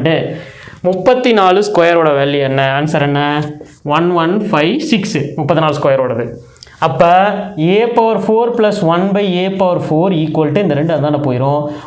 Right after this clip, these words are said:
ஒன் ஒன் ஃபைவ் ஃபோர் வரும். So, விடை சி தான் ஆன்சர்.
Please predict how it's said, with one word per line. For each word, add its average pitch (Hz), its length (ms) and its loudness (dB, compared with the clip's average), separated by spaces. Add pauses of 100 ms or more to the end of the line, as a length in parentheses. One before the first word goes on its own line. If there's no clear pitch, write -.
(260)
ஒன் 180 120 0 (200)
ஒன் 180 120 -2 (160)
ஃபைவ் 147 300 0
ஃபோர் 139 320 -2
வரும். 135 280 0 (400)
So, 139 140 -4
விடை 139 240 0 (760)
சி 160 120 -2 (180)
தான் 170 300 0
ஆன்சர். 127 540 -2